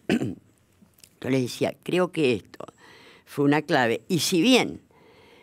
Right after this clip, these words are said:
estas tres experiencias fueron derro-, digamos, estos tres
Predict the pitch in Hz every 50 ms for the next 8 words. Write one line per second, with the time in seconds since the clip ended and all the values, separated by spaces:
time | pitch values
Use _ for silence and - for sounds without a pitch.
0 | _ _ _ - 127 127 - 147 143 139 - 160 185 180 - 180 170 - 147 143
1 | 143 147 156 165 165 - 165 143 - - 135 131 147 135 131 123 127 113 90 76
2 | 71 - _ - 113 123 110 101 85 - 107 - - - - - - 123 - -
3 | 170 170 165